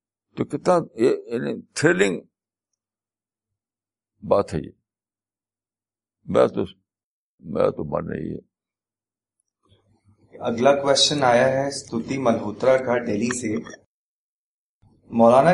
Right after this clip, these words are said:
Speaker 2: can it be said once Kashmir was called as paradise and the flood now is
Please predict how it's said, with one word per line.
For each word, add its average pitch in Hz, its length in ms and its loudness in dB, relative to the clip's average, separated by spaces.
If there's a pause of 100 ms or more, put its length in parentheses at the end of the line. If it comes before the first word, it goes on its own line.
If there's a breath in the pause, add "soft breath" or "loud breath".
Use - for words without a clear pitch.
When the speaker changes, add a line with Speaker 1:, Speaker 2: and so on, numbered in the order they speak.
(100)
Speaker 2:
can 139 240 4
it 165 140 0
be 185 220 0
said 120 340 4 (800)
once 151 420 4 (120)
Kashmir 139 560 0
was 156 280 2
called 123 380 4 (160)
as 120 200 2 (140)
paradise 117 640 2 (840)
and 120 200 -2
the 139 140 0
flood 160 400 2
now 127 260 6 (320)
is 123 100 -2